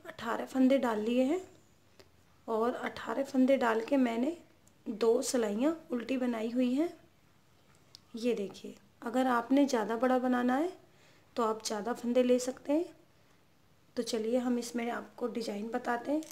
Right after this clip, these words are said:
मैंने आपको बहुत ही सिंपल तरीके से और बहुत ही ईजी तरीके से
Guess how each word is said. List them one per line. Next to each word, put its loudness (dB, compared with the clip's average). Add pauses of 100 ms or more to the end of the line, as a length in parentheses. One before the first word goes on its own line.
(120)
मैंने -4
आपको -6 (100)
बहुत -6
ही 4
सिंपल -2
तरीके 0
से -4 (920)
और -10
बहुत -6
ही 0
ईजी -4
तरीके -2
से -4